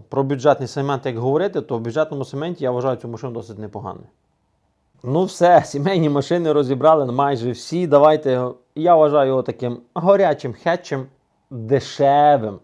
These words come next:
гарячим хетчем, непопулярним. Ми зараз не говоримо, є популярніші машини, можливо, цікавіші, але непопулярний і вартий уваги.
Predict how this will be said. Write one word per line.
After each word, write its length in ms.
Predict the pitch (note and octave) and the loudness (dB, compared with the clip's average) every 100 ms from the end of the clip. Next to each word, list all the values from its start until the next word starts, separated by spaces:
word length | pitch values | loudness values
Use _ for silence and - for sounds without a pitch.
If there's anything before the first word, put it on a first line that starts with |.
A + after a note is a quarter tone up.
| - | -10
гарячим 520 | G#2+ A2+ A2 G2+ G#2 | -4 -2 -2 -6 -10
хетчем, 420 | - D#3 - A#2 - | -6 -8 -8 -12 -6
непопулярним. 1120 | C#3 C#3 C3+ A#2+ B2+ A#2+ C3 B2 G#2+ F2+ F2 _ _ _ - | -4 -2 -2 -4 -4 -6 -2 2 2 0 -10 _ _ _ -6
Ми 80 | |
зараз 260 | C3+ C#3+ B2+ | 0 0 0
не 80 | A#2 | -6
говоримо, 400 | A#2 D3+ A#2 F#2+ | -2 0 0 -2
є 420 | G#2 C#3 D#3 A#2+ | -4 0 0 0
популярніші 760 | - A#2 B2+ D#3+ G#3+ B2 G2+ A2+ | -2 -6 0 4 4 2 -8 -10
машини, 360 | G#2 - G#2+ | -12 -10 -10
можливо, 240 | G#2+ G#2 A#2 | -8 -6 -8
цікавіші, 560 | A#2+ A2+ A3 D#4 - - | -8 -6 -4 -6 -8 -4
але 440 | C#3 C#3+ C#3 A2 - _ - | 0 2 2 0 -4 _ -10
непопулярний 1120 | B2 C#3 D#3+ D3+ C3+ A#2+ A#2+ C3 D#3 C#3+ C#3 | -6 -2 -2 -4 -4 -4 -2 0 0 -2 -8
і 40 | |
вартий 360 | B2+ C#3 C3+ C3 | -4 -4 -4 -6
уваги. 300 | B2+ A2 E2+ | -2 -2 -4